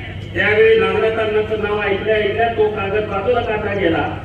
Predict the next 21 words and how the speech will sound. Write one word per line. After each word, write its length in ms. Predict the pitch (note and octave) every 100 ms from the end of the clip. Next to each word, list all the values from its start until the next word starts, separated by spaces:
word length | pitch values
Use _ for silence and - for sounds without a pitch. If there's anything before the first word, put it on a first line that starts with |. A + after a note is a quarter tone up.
| -
आणि 160 | D3+ F3
हे 300 | F3+ G#3+ A3
महामंडळ 380 | G3 G#3 G3+ G#3+
अतिशय 460 | A3+ - G#3 G#3
मोठ्या 340 | G3+ F#3 F#3 G#3
पद्धतीनं 640 | G#3 G3+ A3 - C4 C#4
चालवणार 600 | - A#3+ A3 G#3 F#3 D#3 D#3+ - - - -
आणि 200 | G3+ A3
तिथं 580 | A3+ G#3 - C4 C#4 C#4+ - - - -
जसवाल 360 | G3+ B3+ B3+
साहेब 280 | C4 C4 C#4
सुद्धा 240 | D4 D4+ C#4+
मला 200 | C4 B3+
म्हणले, 560 | A3+ A3 - F#3+ - - -
"तुमच्या 440 | F#3+ - A#3+ B3
कल्पनेच्या 800 | B3 G#3+ G#3+ G#3 A3 A3+ A3 B3+
पलीकडलं 600 | B3+ A3+ A#3 B3+ B3 B3
महामंडळ 520 | A3 G#3+ G#3+ G#3+ G3+
तुम्हाला 220 | F#3+ F3+ F3
करून 300 | E3 C#3+ C3
देतो, 440 | A#2 - - -